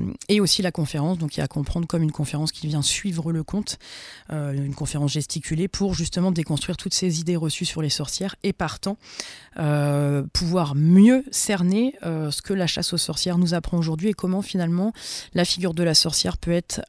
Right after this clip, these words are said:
un élément de joie féministe aujourd'hui, euh, de sorte à ce que les, les combats féministes soient pas constamment,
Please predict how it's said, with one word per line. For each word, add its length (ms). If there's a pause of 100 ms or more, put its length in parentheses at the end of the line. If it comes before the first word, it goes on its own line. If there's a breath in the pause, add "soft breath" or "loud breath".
un 1040
élément 960
de 180
joie 420 (320)
féministe 600
aujourd'hui, 440 (840 loud breath)
euh, 140
de 120
sorte 260
à 80
ce 60
que 100
les, 300 (100)
les 180
combats 280
féministes 340
soient 120
pas 120 (260)
constamment, 680